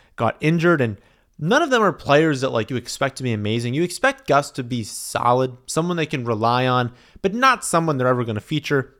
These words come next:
not someone who's gonna get work in the passing game. I know they don't throw running backs that much, but he's not someone they can really give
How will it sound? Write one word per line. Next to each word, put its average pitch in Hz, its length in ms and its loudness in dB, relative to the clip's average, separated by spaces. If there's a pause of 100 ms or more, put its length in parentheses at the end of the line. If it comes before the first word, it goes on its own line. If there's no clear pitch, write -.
not 175 260 2
someone 156 220 0
who's 135 100 -2
gonna 127 120 -6
get - 240 -8
work 120 200 -2
in 117 60 -8
the 107 60 -6
passing 139 400 -2
game. 131 240 -2 (840)
I 165 60 -2
know 160 120 2
they 139 80 2
don't 131 140 0
throw - 140 -4
running 117 220 -2
backs 110 180 -2
that 120 180 0
much, 143 180 2
but - 160 0 (220)
he's 208 200 -2
not 285 200 2
someone 170 400 2
they 131 100 2
can 120 280 -6
really 131 320 -2
give 113 420 2